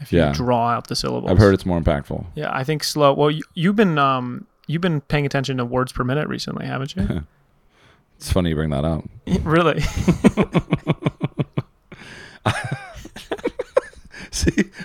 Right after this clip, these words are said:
Speaker 2: like, I think, yeah, I actually, we have an A I, uh, like, I guess, friend, uh, that, like, joins all of our video calls at Random Golf Club, and it measures who's talking for how long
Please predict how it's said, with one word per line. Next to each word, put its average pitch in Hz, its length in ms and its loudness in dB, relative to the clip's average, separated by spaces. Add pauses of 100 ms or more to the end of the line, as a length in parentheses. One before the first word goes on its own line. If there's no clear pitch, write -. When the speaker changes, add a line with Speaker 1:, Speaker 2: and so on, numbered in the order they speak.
Speaker 2:
like, - 220 4 (360)
I 127 120 8
think, 143 320 4 (480)
yeah, 117 380 8
I 104 120 8
actually, 104 340 6
we 98 140 6
have 101 220 4
an 95 120 2
A 90 200 4
I, 80 480 2 (480)
uh, 73 520 4 (100)
like, 78 260 2
I 78 60 2
guess, 76 220 -2
friend, 87 520 0 (480)
uh, 78 340 4 (120)
that, 95 100 2
like, 85 160 0
joins 85 300 2
all 82 140 4
of 76 80 0
our 78 120 2
video 80 340 2
calls 87 440 0
at 76 120 0
Random 76 260 0
Golf 78 220 -2
Club, 110 260 0 (400)
and 95 100 2
it 85 80 -2
measures 92 760 0 (340)
who's 139 300 4
talking 90 520 2
for 95 200 2
how 95 200 2
long 85 420 0